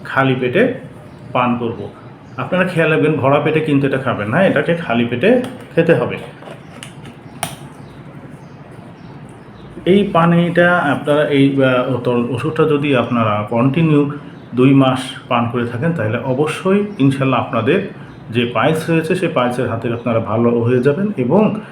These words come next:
যে কো-, কোষ্ঠকাঠিন্য রয়েছে, সেই কোষ্ঠকাঠিন্য থেকে আপনারা মুক্তি পাবেন। আর ভিউয়ার্স, এইটা যেটা রয়েছে, সেটা হচ্ছে ড্রপারের মাধ্যমে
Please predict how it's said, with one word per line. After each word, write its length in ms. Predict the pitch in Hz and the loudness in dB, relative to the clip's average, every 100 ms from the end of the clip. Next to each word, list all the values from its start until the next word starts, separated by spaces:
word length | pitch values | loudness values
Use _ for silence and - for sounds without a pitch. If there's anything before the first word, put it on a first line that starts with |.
| - - | -18 -6
যে 140 | 117 120 | -2 0
কো-, 200 | 135 143 | 0 0
কোষ্ঠকাঠিন্য 600 | 143 139 190 175 165 147 | 0 0 2 2 2 0
রয়েছে, 340 | 135 190 196 | 0 -2 0
সেই 140 | 170 | 2
কোষ্ঠকাঠিন্য 600 | 139 131 - 127 123 123 | 2 0 -2 -2 0 -2
থেকে 280 | 113 131 202 | -2 -2 0
আপনারা 320 | 160 - 120 | 0 0 -2
মুক্তি 320 | 165 117 - 101 | 0 -2 -6 -8
পাবেন। 240 | 98 92 - - - - 110 | -6 -8 -10 -16 -18 -10 -2
আর 120 | 120 | 0
ভিউয়ার্স, 280 | 147 208 - 180 | 4 4 2 2
এইটা 280 | 185 226 | 4 4
যেটা 260 | 190 190 170 | 4 4 4
রয়েছে, 340 | 151 139 202 | 4 2 2
সেটা 320 | 196 - 156 156 | -2 -2 -2 0
হচ্ছে 260 | 165 151 | 0 -2
ড্রপারের 480 | 117 127 127 175 180 | 0 0 2 2 2
মাধ্যমে 500 | 147 143 123 147 | 2 2 0 -2